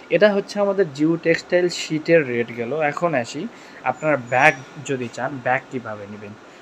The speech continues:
তো দুটাই কিন্তু আপনার হচ্ছে নদীতে, পুকুরের সাইডে ব্যবহার করা হয়ে থাকে। যেমন আমাদের সিল মারা রয়েছে ব্যাগে সিরাজটেক হান্ড্রেড পার্সেন্ট পিএসএফ।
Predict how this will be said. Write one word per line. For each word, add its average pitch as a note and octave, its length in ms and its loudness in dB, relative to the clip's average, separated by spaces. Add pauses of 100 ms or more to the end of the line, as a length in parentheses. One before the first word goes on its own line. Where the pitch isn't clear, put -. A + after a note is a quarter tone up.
(140)
তো D3+ 80 0
দুটাই D#3 400 4
কিন্তু F3+ 340 0
আপনার D3+ 280 4
হচ্ছে D3+ 320 -4
নদীতে, C3+ 500 2
পুকুরের C#3 420 0
সাইডে C3 380 -4
ব্যবহার A#2+ 360 2
করা A#2 220 0
হয়ে B2+ 280 4
থাকে। A#2 340 -6 (880)
যেমন D3+ 200 6
আমাদের D3+ 220 4
সিল E3 320 -4
মারা D#3 280 4
রয়েছে A#2+ 320 -2
ব্যাগে B2+ 340 -2 (360)
সিরাজটেক C#3+ 540 2 (120)
হান্ড্রেড D3 320 -2
পার্সেন্ট C#3+ 420 -2
পিএসএফ। D#3+ 400 2